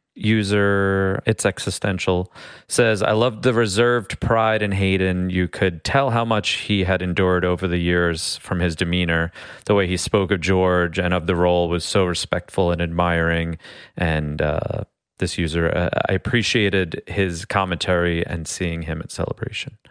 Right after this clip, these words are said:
Uh, and he said the best quote, or they said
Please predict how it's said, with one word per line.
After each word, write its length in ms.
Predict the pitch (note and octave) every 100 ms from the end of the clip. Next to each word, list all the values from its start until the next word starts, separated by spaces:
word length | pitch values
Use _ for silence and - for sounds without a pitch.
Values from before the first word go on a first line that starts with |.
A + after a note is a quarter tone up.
| _ - - - - -
Uh, 300 | G2+ E2 D#2+
and 120 | G2+
he 60 | F2
said 180 | G#2+
the 40 | F2+
best 260 | A2 -
quote, 280 | - A2 G2 -
or 160 | F#2
they 120 | F2+ F2+
said 380 | - F#2+ F2